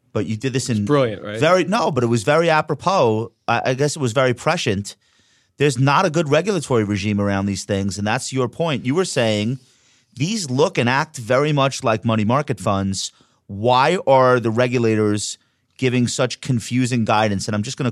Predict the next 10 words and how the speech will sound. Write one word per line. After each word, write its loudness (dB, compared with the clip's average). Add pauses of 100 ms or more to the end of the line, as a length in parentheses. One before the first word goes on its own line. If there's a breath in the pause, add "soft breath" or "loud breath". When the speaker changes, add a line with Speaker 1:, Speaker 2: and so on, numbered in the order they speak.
(120)
Speaker 1:
quote -2
you. -2 (480)
You're -2 (140)
very 2
quotable. -2 (120)
You -6
said, 0 (440)
this -10
is -10
February, -2